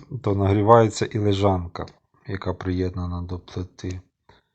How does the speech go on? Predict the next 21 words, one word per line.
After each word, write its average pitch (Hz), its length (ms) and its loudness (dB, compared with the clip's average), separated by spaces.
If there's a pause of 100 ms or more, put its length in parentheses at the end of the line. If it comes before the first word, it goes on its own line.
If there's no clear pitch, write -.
(360)
А 98 80 -10
лежанка, 101 760 4
як 98 200 0
відомо, 101 480 -2
зазвичай 95 520 0
стоїть - 400 -4
внизу, 98 520 -2
і, 98 140 -4
відповідно, 101 560 -4
все 98 220 -6
тепло 110 400 -6
від 98 160 -4
неї 98 400 -2 (460)
походить 95 500 -2
знизу, 117 500 2
від 98 220 -6
підлоги 104 460 0
і 98 120 -4
вгору 95 360 0
в - 80 -16
кімнаті. 90 760 -10